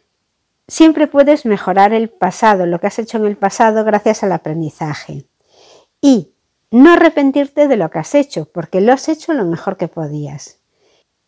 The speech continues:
Por eso, lo primero que te digo es que dejes de culpabilizarte. Deseo con este podcast ayudarte a dar una mirada más compasiva a tu peso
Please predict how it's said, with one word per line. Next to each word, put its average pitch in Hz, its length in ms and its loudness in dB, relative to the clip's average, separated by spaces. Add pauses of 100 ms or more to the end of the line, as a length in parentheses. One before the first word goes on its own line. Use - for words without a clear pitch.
Por 277 160 6
eso, 311 240 0
lo 202 120 0
primero 262 360 -4
que 302 80 -4
te 285 160 -2
digo 330 200 0
es 302 160 -4
que 202 300 -4
dejes 311 500 -2
de 202 140 -2
culpabilizarte. 160 1300 -6 (1040)
Deseo 320 480 0
con 226 160 0
este 269 300 -2
podcast 262 680 -2 (140)
ayudarte 226 840 -2 (180)
a 190 160 -2
dar 262 400 2
una 302 220 0
mirada 311 560 0 (180)
más 269 340 -2
compasiva 185 920 -4
a 185 200 -6
tu 208 180 -8
peso 294 480 0